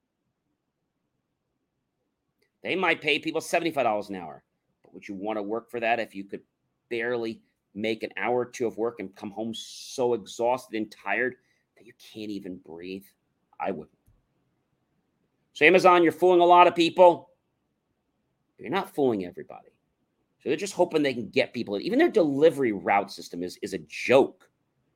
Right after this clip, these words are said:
I can't tell you how many times I've not gotten items and then I've had to fight with them about where to go, and then they thought I stole it. I didn't steal it.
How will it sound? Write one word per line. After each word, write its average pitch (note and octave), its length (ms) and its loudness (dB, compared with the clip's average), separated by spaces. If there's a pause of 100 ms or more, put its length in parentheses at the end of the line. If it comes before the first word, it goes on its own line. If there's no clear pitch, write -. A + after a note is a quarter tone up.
(300)
I - 40 -20
can't D3+ 180 0
tell D3+ 100 2
you C3 60 0
how C#3 60 -2
many C3+ 120 0
times C3 360 -2
I've A2 300 -2 (640)
not C#3+ 340 2
gotten C3 220 8
items A#2+ 380 2
and G#2+ 80 -6
then A2+ 100 -2
I've A#2 60 -4
had B2 140 -2
to A2 60 -6
fight D3+ 360 0
with C3 120 -6
them G#2 160 -4
about G2+ 400 -2
where A#2+ 160 2
to B2 80 0
go, B2+ 340 4
and G#2+ 100 0
then G#2+ 100 -4
they A2+ 100 -2
thought A#2+ 220 0
I G2+ 60 -2
stole B2+ 440 2
it. E2+ 40 -4
I G2+ 100 -2
didn't E3 160 0
steal B2+ 420 0
it. G3+ 140 2